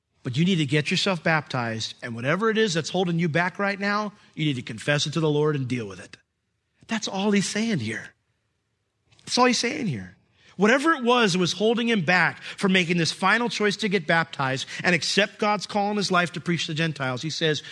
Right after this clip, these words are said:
you need to confess it for the Lord, get right with it, and move on.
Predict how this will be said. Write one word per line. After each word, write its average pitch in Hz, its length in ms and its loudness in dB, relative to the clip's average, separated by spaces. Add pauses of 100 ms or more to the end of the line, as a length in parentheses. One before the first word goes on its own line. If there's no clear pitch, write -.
(140)
you 196 80 -2
need 202 80 2
to 160 80 2
confess 151 500 0
it 220 140 -4
for 226 120 -4
the 220 80 -2
Lord, 135 420 0 (580)
get 151 260 2
right 156 220 2
with 135 160 0
it, 135 200 -2 (220)
and 127 140 -2
move 127 200 0
on. 101 320 -8